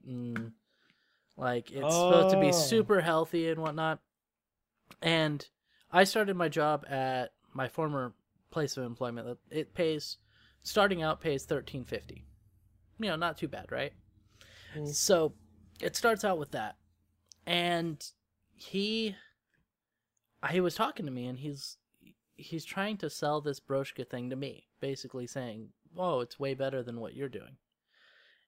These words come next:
Speaker 1: And I'm like, "Yeah, you know, I go to work, I, I put in my eight hours and, or ten hours, and I get paid. It's nice." And he's like, "Well, I own my own business." I'm like,
Speaker 2: Oh.
Speaker 1: I'm like, "What? N-, no, you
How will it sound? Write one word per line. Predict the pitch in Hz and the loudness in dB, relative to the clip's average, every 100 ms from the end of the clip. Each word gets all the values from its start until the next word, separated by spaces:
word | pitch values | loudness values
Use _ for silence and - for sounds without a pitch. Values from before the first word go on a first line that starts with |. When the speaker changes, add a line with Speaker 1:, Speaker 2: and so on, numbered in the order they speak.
| _ - | _ -4
Speaker 1:
And | 156 156 | 0 0
I'm | 151 | 0
like, | 151 135 123 _ _ - | -2 -2 -6 _ _ -4
"Yeah, | - 220 131 | 2 4 2
you | 139 | 0
know, | 135 | 0
I | 131 | 0
go | 135 | 0
to | 143 | 0
work, | 123 135 - | 0 0 0
I, | 120 - _ - | -4 -6 _ -10
I | 120 - | -10 -6
put | - 127 | -6 -2
in | 139 | 0
my | 143 | 0
eight | 147 | 2
hours | 143 117 127 123 - | 0 0 -2 -4 -6
and, | 123 120 117 | -8 -10 -4
or | 127 | -4
ten | - 151 | -2 -2
hours, | 135 117 123 160 - | 0 0 -2 -2 -6
and | 139 | -6
I | |
get | 160 160 | -4 0
paid. | 214 - - _ | 0 -2 -10 _
It's | - - | -18 -4
nice." | 170 165 - - - _ _ _ _ _ _ | -2 -2 -4 -14 -16 _ _ _ _ _ _
And | 143 | -4
he's | 160 151 | 0 2
like, | 147 | 6
"Well, | 160 156 | 10 10
I | 165 | 10
own | 190 135 | 8 4
my | 120 | -2
own | 117 | -2
business." | 120 170 - - - _ _ _ _ _ _ _ _ - | 0 -2 -4 -18 -20 _ _ _ _ _ _ _ _ -10
I'm | 127 | 4
like, | 190 | 8
Speaker 2:
Oh. | 208 220 147 - _ _ - - _ | 10 10 6 0 _ _ -20 -20 _
Speaker 1:
I'm | 143 143 | 2 2
like, | 135 - _ _ _ | 2 -2 _ _ _
"What? | 160 160 _ - - _ _ _ 156 | 2 2 _ -20 -20 _ _ _ -12
N-, | - _ _ _ | -12 _ _ _
no, | 156 160 185 | -4 2 2
you | 233 | 0